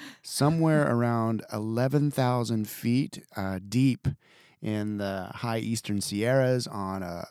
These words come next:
Speaker 1: a backpacking loop. Um, I hope at this point we've reached what's called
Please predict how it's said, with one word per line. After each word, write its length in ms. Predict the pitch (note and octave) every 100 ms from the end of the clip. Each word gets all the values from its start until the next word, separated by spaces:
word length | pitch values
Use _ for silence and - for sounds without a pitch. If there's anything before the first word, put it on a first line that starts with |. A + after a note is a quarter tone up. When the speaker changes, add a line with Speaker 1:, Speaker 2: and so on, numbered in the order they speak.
| -
Speaker 1:
a 180 | F#2 E2+ -
backpacking 640 | C3 C#3 - C3 - B2+ A#2+
loop. 360 | B2+ B2 - - - - - - _ -
Um, 300 | G2 F#2+ G2+ A#2+
I 140 | A#2+
hope 300 | G#2+ C3 D#3
at 120 | A#2+
this 160 | C3 C3+
point 320 | C#3 C#3+ A#2+
we've 240 | A#2 G2+
reached 320 | G#2+ A2 - A2
what's 160 | G#2+
called 340 | - G#2 G#2